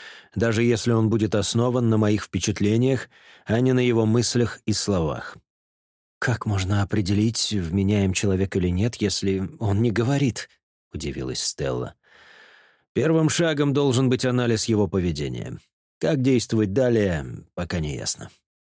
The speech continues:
«Может быть, вам удастся убедить его писать?»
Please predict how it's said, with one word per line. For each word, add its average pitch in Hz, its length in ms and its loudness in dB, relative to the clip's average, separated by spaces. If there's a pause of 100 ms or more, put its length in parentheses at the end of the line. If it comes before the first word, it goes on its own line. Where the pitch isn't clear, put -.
(240)
«Может 113 400 -2
быть, 110 180 -2
вам 117 280 0 (140)
удастся 107 520 -2
убедить 110 580 -2
его 107 680 -2
писать?» 135 480 -4